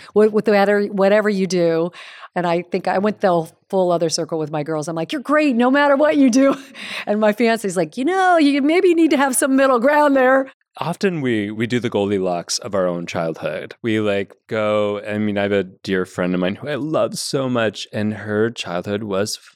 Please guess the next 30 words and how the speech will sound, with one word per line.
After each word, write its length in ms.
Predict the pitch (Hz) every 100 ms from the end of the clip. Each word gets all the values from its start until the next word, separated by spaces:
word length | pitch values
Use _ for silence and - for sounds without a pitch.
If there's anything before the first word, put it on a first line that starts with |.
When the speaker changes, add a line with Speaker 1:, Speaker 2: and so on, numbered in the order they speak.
| -
Speaker 2:
messy, 680 | 113 110 110 - 98 78 - _
to 100 | -
say 200 | 107 107
the 100 | 92
least, 480 | 90 90 85 - - -
and 580 | 104 95 92 92 85 -
parents 520 | - 92 92 92 - -
who 120 | 101
were 140 | 95
drug 260 | 90 87 87
addicts 380 | 90 90 - 92
and 100 | 90
in 140 | 85
jail. 440 | 87 87 87 90
And 440 | 85 87 85 92 - _ - - - -
when 160 | 92
she 240 | 95 - 101
had 260 | - 95
a 60 | 95
child, 760 | - - 90 110 139 87 80 -
she 180 | - 98
never 220 | 92 101
put 160 | 107
the 100 | -
child 300 | - 113 107
down, 320 | - 107 107 110 _ _ -
ever. 320 | 101 95 92 _ -
She 120 | -
was 120 | 101
like, 140 | 101